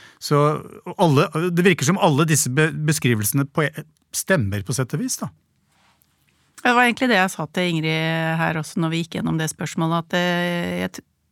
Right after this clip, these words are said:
Speaker 2: det er ikke enten det eller det. Det går an å være flere ting på en gang.
Speaker 1: Ja.
Speaker 2: Ehm,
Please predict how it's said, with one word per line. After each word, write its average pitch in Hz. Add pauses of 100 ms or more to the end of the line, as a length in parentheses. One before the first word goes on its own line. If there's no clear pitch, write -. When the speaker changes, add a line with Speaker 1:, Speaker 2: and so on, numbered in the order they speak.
(320)
Speaker 2:
det 190
er 185
ikke 226
enten 170 (220)
det 175
eller 165
det. 165 (440)
Det 180
går 170
an 165
å 180
være 170
flere 156
ting 160
på 165
en 160
gang. 147
Speaker 1:
Ja. 143 (840)
Speaker 2:
Ehm, 160